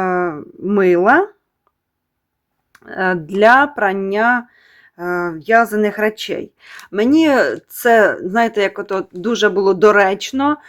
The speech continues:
бо я сама шукала, м, вже думала про це, е, думала про, м, е, про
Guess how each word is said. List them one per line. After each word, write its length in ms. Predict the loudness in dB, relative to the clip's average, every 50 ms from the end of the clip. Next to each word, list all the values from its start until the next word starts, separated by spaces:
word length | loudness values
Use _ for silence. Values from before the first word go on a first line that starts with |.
| -20 -20 -20 _ -4
бо 140 | 0 0
я 240 | 0 2 2 0 0
сама 460 | 0 -2 -2 -2 0 2 2 0 0
шукала, 960 | 0 -4 -10 -12 -14 -8 -2 0 2 4 4 4 2 2 0 0 0 -2 -2 -4 -4 -6 -8 -10 -10 -10
м, 240 | -8 -8 -8 -8 -6
вже 180 | -2 -2 -2
думала 500 | -2 -2 -4 -2 0 2 4 4 4 2
про 220 | 0 -2 -4 -4 -4 -6
це, 440 | _ -6 -2 0 2 2 2 0 -4 -8 _ _ _ _ _ _ _ _ _ _ _
е, 120 | -8 -6
думала 720 | -6 -8 -10 -6 -4 -2 0 4 4 4 4 4 4 2 2
про, 680 | -2 -4 -4 -2 0 2 2 2 0 0 -2 -4 -8 -10 _ _ _ _ _ _ _ _ _ _ _
м, 580 | -18 -18 -16 -16 -16 -16 -14 -14 -14 -14 -12 -10
е, 560 | -10 -8 -8 -8 -8 -8 -8 -8 -10 -10 -12 -14 -18 _ _ _ -20 -20 -20 -20 -20 _ _ _ -20 -18 _
про 540 | 0 2 4 4 4 6 4 4 2 2